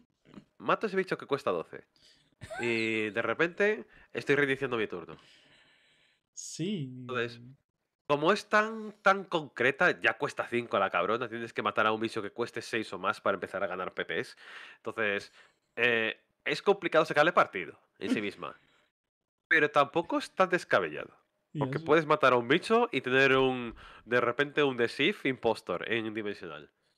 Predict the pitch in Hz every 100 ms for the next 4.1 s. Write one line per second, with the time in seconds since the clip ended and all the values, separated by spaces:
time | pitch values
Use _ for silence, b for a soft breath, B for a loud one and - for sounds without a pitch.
0 | - 175 135 139 139 139 160 127 120 101
1 | 98 92 90 82 127 120 120 - _ _
2 | _ _ B B B B 143 135 123 139
3 | 143 131 143 311 254 208 120 113 160 240